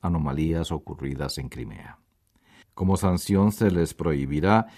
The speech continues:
entrar en la Unión Europea y se les congelarán los activos que tengan en los países miembros.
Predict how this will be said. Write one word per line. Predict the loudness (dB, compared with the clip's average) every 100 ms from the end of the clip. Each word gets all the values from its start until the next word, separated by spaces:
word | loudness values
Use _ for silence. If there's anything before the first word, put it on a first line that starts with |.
| -12
entrar | 0 0 4 4 6
en | 6
la | 4
Unión | 4 4 4
Europea | 6 4 4 4 4 4 2
y | -2
se | 0 -2
les | -2
congelarán | -2 -2 0 0 2 2 2
los | 2 0
activos | -2 0 2 2 -2
que | -4
tengan | 0 2 2 2
en | 0
los | -4
países | -8 -6 -6 -6 -8 -4
miembros. | -4 -4 -8 -16 -16 -18